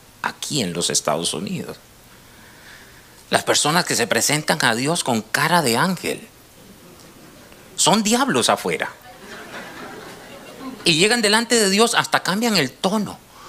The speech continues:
"Ay, cuánto te amo".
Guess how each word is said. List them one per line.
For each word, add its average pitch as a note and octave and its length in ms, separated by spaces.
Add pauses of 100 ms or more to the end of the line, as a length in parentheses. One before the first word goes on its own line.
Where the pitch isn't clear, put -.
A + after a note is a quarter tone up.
(760)
"Ay, - 560
cuánto G2 440
te F2+ 200
amo". - 300